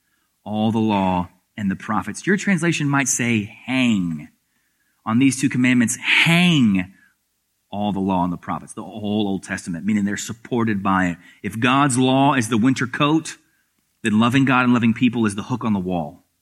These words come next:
If God's law is the rock climber, then loving God and loving people is the carabiner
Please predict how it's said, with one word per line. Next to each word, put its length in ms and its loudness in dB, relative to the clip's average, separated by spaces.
If 180 -6
God's 460 4
law 500 4
is 140 2
the 120 2
rock 300 2
climber, 460 2
then 220 2
loving 280 4
God 220 4
and 100 4
loving 220 4
people 400 0
is 160 -8
the 80 -2
carabiner 760 -2